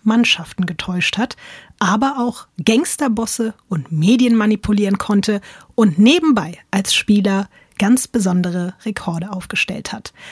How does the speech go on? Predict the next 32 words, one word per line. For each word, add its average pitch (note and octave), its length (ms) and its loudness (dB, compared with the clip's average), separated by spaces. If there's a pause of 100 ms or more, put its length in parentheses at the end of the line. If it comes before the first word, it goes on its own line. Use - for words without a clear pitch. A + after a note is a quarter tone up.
(220)
Ein G#3+ 200 2
Mann, A#3+ 240 2 (200)
der F#3+ 120 -2
für F3+ 220 -8
Sex, - 500 -4 (160)
Anerkennung G#3+ 640 -2
und E3 280 -8
Geld G3+ 360 -4 (400)
mehrere B3 500 -2
Jahrzehnte G3+ 720 -4 (140)
alle B3+ 220 2
Menschen A3+ 320 -2
in G3+ 80 0
seiner G3 220 -4
Umgebung G3 440 -2
belogen A3+ 640 0
hat - 260 -10 (380)
und C4 160 2
trotzdem G3 560 -6 (200)
bis - 260 -8
heute F#3 340 -4
von G#3+ 280 -4
allen D3+ 260 -2
gefeiert F3 640 -10
wird. - 260 -12 (920)
Wir D4 160 6
sprechen G3+ 400 -2
heute G3 240 -10
über G3+ 240 -4
Carlos C#4 680 -2
Henrique A3+ 640 -2 (160)
Raposo, F3+ 800 -4